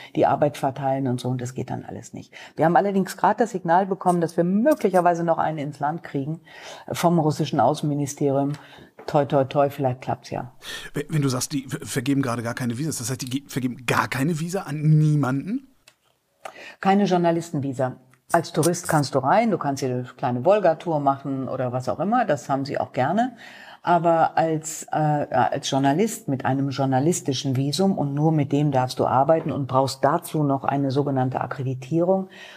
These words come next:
Speaker 1: also eine Registrierung durch das Außenministerium, die akzeptieren, dass du hier als, als ausländisches, äh,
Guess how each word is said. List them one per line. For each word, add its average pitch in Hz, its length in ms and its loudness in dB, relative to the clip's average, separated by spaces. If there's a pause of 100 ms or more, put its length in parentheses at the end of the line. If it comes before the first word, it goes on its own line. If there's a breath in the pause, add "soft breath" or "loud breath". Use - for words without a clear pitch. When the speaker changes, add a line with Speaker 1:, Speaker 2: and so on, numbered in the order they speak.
(140 loud breath)
Speaker 1:
also 139 160 -4
eine 135 180 0
Registrierung 156 880 2
durch 156 300 2
das 139 180 2
Außenministerium, 147 1200 0
die 143 180 0
akzeptieren, 165 640 -2
dass 135 180 0
du 139 120 -4
hier 165 320 4
als, - 240 -4 (380 loud breath)
als - 240 0
ausländisches, 139 840 0
äh, 127 140 -4